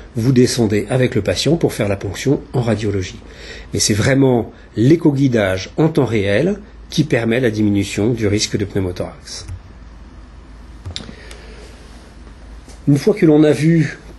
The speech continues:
que, euh, l'échographie permettait d'améliorer la performance et la sécurité, euh, lors de l'éco-guidage, hein, des pleurésies, si on a un échographe à disposition et qu'on fait la visite quotidienne, on s'aperçoit que,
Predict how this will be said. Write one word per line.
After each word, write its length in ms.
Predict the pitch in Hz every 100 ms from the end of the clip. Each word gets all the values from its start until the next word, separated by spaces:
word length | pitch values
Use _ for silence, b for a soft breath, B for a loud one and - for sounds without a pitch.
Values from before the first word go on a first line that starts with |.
| -
que, 400 | - 135 135 -
euh, 360 | 113 110 104 104
l'échographie 880 | 110 131 143 110 123 - 143 135 - -
permettait 420 | 110 117 - 113
d'améliorer 560 | 127 127 127 113 127
la 120 | 117 92
performance 760 | 117 - 110 120 123 120 - -
et 80 | 151
la 120 | 131
sécurité, 680 | - - - 110 - 117 110 - B B B B B -
euh, 380 | 113 104 95 101
lors 140 | 120
de 80 | 113
l'éco-guidage, 760 | 104 101 98 98 113 180 233 104
hein, 120 | 90
des 100 | 107
pleurésies, 680 | - 101 98 98 123 214 - B B B B B B
si 300 | - - -
on 220 | 196 160 151
a 340 | 147 139 117
un 160 | 113 127
échographe 540 | 113 104 107 120 - -
à 60 |
disposition 640 | 117 113 - 113 - 147 123
et 60 |
qu'on 140 | 110 110
fait 100 | 117
la 80 |
visite 260 | 104 107 120
quotidienne, 480 | - - 92 123 208
on 60 |
s'aperçoit 580 | - 117 - - 127 143
que, 360 | 160 - 135